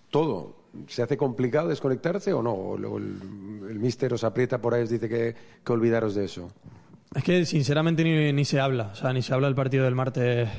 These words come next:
Speaker 2: eh, en el vestuario, en el, en el día a día, sino simplemente estamos preparando el partido del sábado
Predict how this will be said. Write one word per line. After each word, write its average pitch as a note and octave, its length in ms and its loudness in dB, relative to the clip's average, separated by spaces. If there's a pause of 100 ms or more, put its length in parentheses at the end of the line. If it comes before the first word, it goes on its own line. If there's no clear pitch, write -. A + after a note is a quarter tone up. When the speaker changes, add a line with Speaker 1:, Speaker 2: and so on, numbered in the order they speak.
(160)
Speaker 2:
eh, A2+ 680 2 (300)
en A#2+ 240 0
el A#2 100 2
vestuario, B2+ 540 2
en B2 80 0
el, A#2+ 280 0
en A#2+ 120 0
el A#2 100 0
día B2+ 140 4
a B2 40 2
día, C3+ 300 2 (380)
sino B2 440 2
simplemente C3 400 2
estamos B2+ 240 -2
preparando C3 380 0
el A#2+ 40 -2
partido B2+ 260 0
del B2 100 2
sábado D#3 560 0